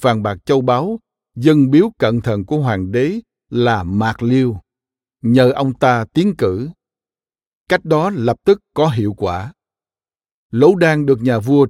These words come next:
triệu kiến. Trước khi yết kiến, còn bày tiệc sơn hào hải vị thiết đãi ông. Trong bữa tiệc, Lỗ Đan không biết đã nghĩ ra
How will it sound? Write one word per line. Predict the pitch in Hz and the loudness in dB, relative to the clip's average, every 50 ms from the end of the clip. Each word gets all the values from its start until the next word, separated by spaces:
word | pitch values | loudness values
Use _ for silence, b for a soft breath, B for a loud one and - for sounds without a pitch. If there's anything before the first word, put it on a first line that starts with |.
| - | -2
triệu | - 117 104 110 113 | -4 -4 -4 -4 -4
kiến. | - - 139 151 180 214 226 196 _ _ _ _ _ _ _ _ _ _ _ _ _ _ _ - | -2 0 0 0 0 -4 -8 -14 _ _ _ _ _ _ _ _ _ _ _ _ _ _ _ 2
Trước | 175 180 - | 2 2 2
khi | - 147 135 127 139 - | 2 0 0 0 0 2
yết | 180 185 170 - - | 2 2 2 0 0
kiến, | 139 139 151 185 214 214 - _ _ _ _ _ _ | 0 0 0 0 -4 -8 -12 _ _ _ _ _ _
còn | - 135 127 123 110 117 | 0 0 0 0 0 0
bày | 123 135 135 131 110 - | 2 2 2 2 0 -2
tiệc | 131 117 110 - | -2 -2 -2 -4
sơn | - - - 180 185 175 | -4 -2 0 0 0 0
hào | 139 123 113 104 95 | 0 0 0 -2 -2
hải | 69 90 120 139 | -4 -4 -4 -4
vị | 127 107 107 98 98 101 - _ _ _ _ - | -4 -4 -4 -4 -4 -6 -10 _ _ _ _ -6
thiết | - 180 190 - | -2 -2 -2 -2
đãi | - 110 98 95 110 127 | -2 -6 -4 -2 -2 -2
ông. | 120 107 95 78 - _ _ _ _ _ _ _ _ _ _ _ _ _ _ _ _ _ _ _ _ _ _ _ _ _ _ _ | -4 -4 -8 -12 -16 _ _ _ _ _ _ _ _ _ _ _ _ _ _ _ _ _ _ _ _ _ _ _ _ _ _ _
Trong | - 139 127 120 110 104 104 113 | 2 2 2 2 0 -2 -2 -2
bữa | 117 117 135 156 | 0 2 2 2
tiệc, | 160 - 123 101 92 82 - _ _ _ _ _ _ _ _ _ _ _ _ _ _ | 2 0 -2 -2 -2 -4 -8 _ _ _ _ _ _ _ _ _ _ _ _ _ _
Lỗ | - 113 127 151 180 | -2 2 4 4 4
Đan | 185 165 147 143 143 135 127 113 107 _ | 4 4 2 2 2 0 -2 -4 -8 _
không | - - 156 156 | -4 -2 -2 0
biết | 185 220 220 | 0 -2 -2
đã | - 127 131 | -2 0 0
nghĩ | 139 123 117 139 190 | 0 0 0 -2 -2
ra | 190 170 170 170 156 | -2 -4 -2 -2 -2